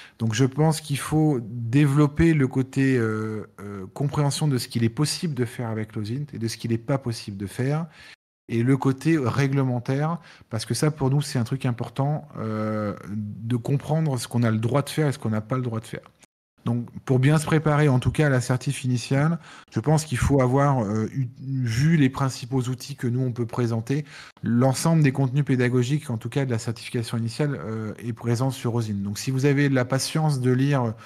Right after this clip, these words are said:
toutes les pages de tout ce qu'on a publié, euh, en, en contenu pédagogique, ça sera une bonne préparation. Et puis, un, un petit focus particulier sur l'éthique et la réglementation, parce que pour nous, c'est important.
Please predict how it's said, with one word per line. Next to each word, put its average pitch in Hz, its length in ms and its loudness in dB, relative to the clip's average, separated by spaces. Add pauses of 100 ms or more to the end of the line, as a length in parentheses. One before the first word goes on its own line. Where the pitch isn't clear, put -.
(240)
toutes 147 220 -2
les 147 80 4
pages 151 320 2
de 123 100 2
tout 123 140 -2
ce - 80 -6
qu'on 139 160 0
a 131 80 2
publié, 131 640 2
euh, 113 200 0
en, 110 120 -4
en 110 200 -4
contenu 127 340 -2
pédagogique, 123 540 2
ça 120 100 -4
sera 120 220 -4
une 117 140 2
bonne 143 260 6
préparation. 127 800 0 (520)
Et 107 120 -2
puis, 135 240 0
un, 123 160 2
un 120 100 2
petit 120 220 -4
focus 123 340 0
particulier 117 580 -2
sur 117 280 -2
l'éthique 117 500 -2 (260)
et 123 140 0
la 120 160 2
réglementation, 113 720 0
parce 123 100 -4
que - 100 -10
pour 104 180 -6
nous, 113 120 -4
c'est 113 140 -6
important. - 420 -10